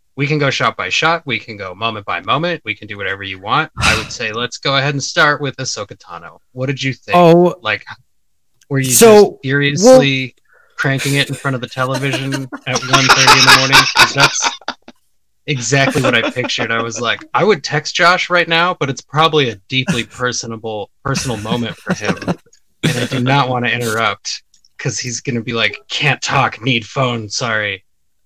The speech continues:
Speaker 2: <laughs> I
Speaker 1: Um,
Speaker 2: actually didn't stay up and watch it. You watched it before I did.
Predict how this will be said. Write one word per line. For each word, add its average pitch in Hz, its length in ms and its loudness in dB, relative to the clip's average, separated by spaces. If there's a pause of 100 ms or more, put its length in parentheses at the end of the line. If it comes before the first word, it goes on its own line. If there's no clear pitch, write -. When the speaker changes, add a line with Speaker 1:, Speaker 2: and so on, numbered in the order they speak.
(180)
Speaker 2:
<laughs> - 0 -
I 139 540 6
Speaker 1:
Um, 113 160 -2
Speaker 2:
actually 135 640 4
didn't 117 420 -4
stay 110 300 0
up 107 140 -4
and 98 120 -6
watch 101 240 -4
it. 69 80 -8
You 113 160 -4
watched 113 220 -2
it 107 100 -2
before 104 280 -4
I 101 100 -2
did. - 200 -10